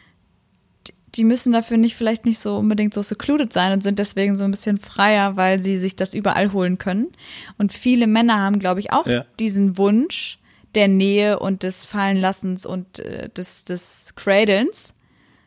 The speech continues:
Speaker 1: können das aber nicht in ihrem Everyday.
Speaker 2: Cradlen.
Speaker 1: Cradlen, ne? Das ist es. Das ist der
Speaker 2: Stimmt.
Speaker 1: Begriff.
Speaker 2: Ja, glaub ich auch. Also ich kann's von mir auch bestätigen. Aber trotzdem hab ich das Gefühl, ja, also nach außen so im,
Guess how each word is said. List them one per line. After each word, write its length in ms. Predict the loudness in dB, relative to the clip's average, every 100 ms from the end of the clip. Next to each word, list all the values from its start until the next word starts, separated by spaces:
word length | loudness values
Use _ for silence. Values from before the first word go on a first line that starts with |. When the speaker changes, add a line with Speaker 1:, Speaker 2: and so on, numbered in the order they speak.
| _
Speaker 1:
können 240 | 0 2 2
das 160 | 0
aber 220 | -2 -2 -2
nicht 480 | -2 -6 -14 -20 _ _
in 100 | -6
ihrem 200 | -2 -2
Everyday. 420 | -2 -4 -4 0 2
Speaker 2:
Cradlen. 500 | 4 2 0 -8 -16 _
Speaker 1:
Cradlen, 540 | -2 4 4 4 2 2
ne? 120 | 0 -2
Das 180 | -6
ist 160 | -6 -8
es. 200 | -8 -10 _
Das 160 | -8 -2
ist 60 |
der 40 | 0 2
Speaker 2:
Stimmt. 40 | 2
Speaker 1:
Begriff. 260 | 0 -2 -16 _ _ -6
Speaker 2:
Ja, 140 | -4 -2
glaub 200 | 0 -2
ich 160 | 0
auch. 240 | 0 0 -6 _ _ _
Also 180 | 2 2
ich 160 | 0
kann's 220 | -2 -6
von 160 | -2 -2
mir 160 | -2 -2
auch 140 | -6
bestätigen. 680 | -6 -4 0 0 0 -2 -6 _ _ _ _ _
Aber 340 | -4 0 2 0
trotzdem 340 | 0 -2 2 4
hab 80 |
ich 60 | 4
das 180 | 2 -2
Gefühl, 460 | -4 0 2 0 0
ja, 300 | 4 4 2
also 180 | -2
nach 220 | 2 2 2
außen 500 | 2 2 0 -6 -2
so 240 | 0 0
im, 400 | 0 -4 -4 -6